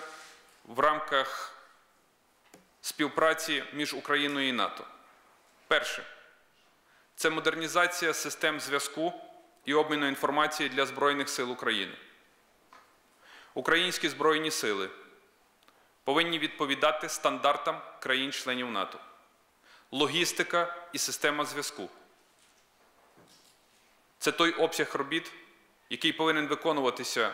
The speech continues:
нашими Збройними силами, Міністерством оборони по програмі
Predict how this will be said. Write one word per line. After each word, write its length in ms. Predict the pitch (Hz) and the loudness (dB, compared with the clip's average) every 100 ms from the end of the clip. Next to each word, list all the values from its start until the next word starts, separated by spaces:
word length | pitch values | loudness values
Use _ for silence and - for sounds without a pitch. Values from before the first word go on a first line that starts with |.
| - | 0
нашими 420 | 147 151 143 131 | 0 0 -4 -8
Збройними 460 | 131 139 131 127 | -2 -2 0 -2
силами, 400 | 123 156 147 156 151 - - _ _ _ _ - | -4 -4 -4 -4 -10 -16 -20 _ _ _ _ -2
Міністерством 600 | 143 143 - 143 - 131 | 0 2 0 0 -2 -4
оборони 460 | 127 127 139 151 156 - - _ _ _ _ _ _ _ | 0 0 0 -4 -10 -18 -20 _ _ _ _ _ _ _
по 120 | 156 | 2
програмі 560 | 156 147 147 156 160 | 6 6 6 4 2